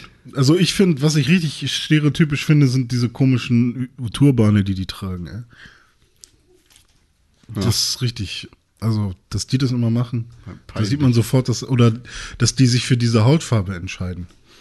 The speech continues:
Speaker 2: Pein-, und alle haben einen roten Punkt auf dem Kopf.
Speaker 1: Ja, immer die Punkte, ja, wo wach-, die wachsen da, ne, an der Stelle.
Speaker 2: Ja.
Speaker 1: Ja.
Speaker 2: Ist ja wirklich
Speaker 1: Also ich hab ja auch indische Freunde.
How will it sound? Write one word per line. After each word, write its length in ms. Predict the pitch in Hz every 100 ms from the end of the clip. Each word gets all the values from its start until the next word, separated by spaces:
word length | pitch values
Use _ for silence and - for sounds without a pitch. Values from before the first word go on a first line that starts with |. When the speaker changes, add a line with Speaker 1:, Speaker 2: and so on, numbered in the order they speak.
| _ _ _ _ _ _
Speaker 2:
Pein-, 280 | 107 95 -
und 140 | 117 113
alle 180 | 117 120
haben 180 | 110
einen 80 | 104
roten 220 | 107 117
Punkt 280 | 107 123 113
auf 140 | - 90
dem 100 | 98
Kopf. 200 | 95 90 _ _ -
Speaker 1:
Ja, 180 | 104 87 107
immer 160 | 120
die 100 | 110
Punkte, 320 | - 135 175
ja, 140 | 113 113
wo 140 | 113
wach-, 220 | 135 139 -
die 180 | 120
wachsen 320 | 147 - - 120
da, 140 | 104
ne, 180 | 104 185 -
an 160 | 107
der 120 | 104 98
Stelle. 320 | - 90 107 _
Speaker 2:
Ja. 180 | 110 95 85 - _ _ _ _ _ _
Speaker 1:
Ja. 100 | 101 - _ _
Speaker 2:
Ist 80 | _
ja 200 | 98 90
wirklich 480 | 98 95 92 - _ _ _ _ _ _ _ -
Speaker 1:
Also 220 | 135 127 139
ich 200 | 240 -
hab 140 | 233 233
ja 100 | 180
auch 240 | 139 120
indische 420 | 117 117 104 -
Freunde. 540 | 95 - 98 98 98